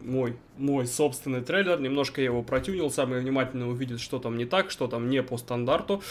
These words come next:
В общем, друзья, все, щас мы с вами посмотрим, что повезем. Давайте просто нажмем Enter и загрузимся.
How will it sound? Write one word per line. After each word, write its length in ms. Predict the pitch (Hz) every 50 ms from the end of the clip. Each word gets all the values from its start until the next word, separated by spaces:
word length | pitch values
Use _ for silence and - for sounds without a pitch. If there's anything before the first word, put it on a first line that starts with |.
| - - - - - - - -
В 60 | -
общем, 200 | 180 180 - 208
друзья, 280 | 202 208 208 220 202 151
все, 720 | - - - 247 240 202 165 147 135 135 135 135 131 131 127
щас 220 | 131 185 180 -
мы 80 | 175 156
с 80 | -
вами 180 | 185 180 160 139
посмотрим, 440 | - 147 143 - 185 180 147 143 127
что 180 | 120 - 143
повезем. 600 | 120 143 139 143 147 143 180 220 214 180 139 123 120
Давайте 260 | 123 131 135 - 127
просто 300 | 117 135 131 127 - 127
нажмем 380 | 123 113 117 127 127 123 123 147
Enter 300 | 170 170 - 147 123 - -
и 60 | 135
загрузимся. 720 | 123 143 127 117 123 120 120 113 123 131 127 - 185 190